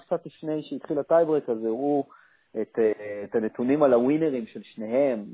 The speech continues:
באמת, אני חושב שג'וקוביץ' הוביל שם, אני חושב שהיה לו פי שניים ווינרים מ-, מנדל עד לאותה נקודה, ו-, והחל מהטייברק זה באמת, זה היה טייברק מדהים, הם כאילו עיקרו ווינר אחרי ווינר, נדל, אה, הייתי קורא לזה חצי מזל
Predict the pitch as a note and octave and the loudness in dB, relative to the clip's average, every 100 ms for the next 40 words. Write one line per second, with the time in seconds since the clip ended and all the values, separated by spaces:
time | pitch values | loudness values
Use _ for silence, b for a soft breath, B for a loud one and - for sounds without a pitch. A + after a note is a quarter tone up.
0 | - - B2+ B2+ A2+ - C3 C3+ A#2 B2+ | -10 -2 4 4 2 -4 -8 -8 0 2
1 | - B2 A#2 A#2 A2 A#2 A2+ C3 A#2 G#2+ | 2 -4 -4 -6 0 -2 0 2 2 0
2 | G2+ G2+ G2+ F#2 - - - _ _ _ | -10 -12 -14 -18 -20 -20 -20 _ _ _
3 | _ _ _ _ _ C3 C3 - D#3+ D3+ | _ _ _ _ _ -4 -2 0 4 6
4 | C#3 C3+ _ _ - _ _ D#3 - D3+ | 6 2 _ _ -20 _ _ -10 -4 4
5 | C3+ B2+ A#2+ A#2+ A#2 G#2 G#2 G2+ G#2 G#2 | 4 4 0 -2 -2 -4 -8 -10 -16 -14
6 | G#2+ G2+ A2 G#2 G2 G2 G#2 - G2 - | -8 0 4 4 4 -2 -4 -4 -6 -4
7 | G#2 G2+ - G#2+ F#2+ A2+ C#3 D#3+ _ G#2 | -6 -6 -10 -8 0 2 2 -2 _ -8
8 | G#2+ G#2+ G#2 G#2+ G#2 - D3 D#3+ D3 D3+ | -6 -6 -4 2 2 2 2 2 0 -4
9 | C#3 A2+ A2+ B2+ G#2+ A2+ B2 - C3 C#3 | -6 -8 -6 -6 -2 -2 -2 2 0 0
10 | - A2+ G2+ A#2+ A#2 G#2 G2 A#2 G#2+ G#2 | -8 -12 -8 -8 -8 -10 -10 -8 -4 -4
11 | - C#3 B2+ B2+ C3 A#2+ A2 B2 A#2 C3 | -2 0 2 2 2 0 0 -2 0 0
12 | D3 D3+ D3 D3 D3 B2+ G#2+ G2+ B2 B2+ | 0 2 6 6 4 0 -8 0 4 8
13 | C3 B2 A#2 A2 - _ _ - - - | 6 4 -2 -8 -16 _ _ -18 -12 -8
14 | - - F#3 F#3+ G3 - F#3+ F3+ F#3 E3+ | -6 -2 2 4 4 2 0 4 4 4
15 | E3 D#3 - F3+ E3 C3 D#3 E3+ | -2 -4 -8 -6 -6 2 4 6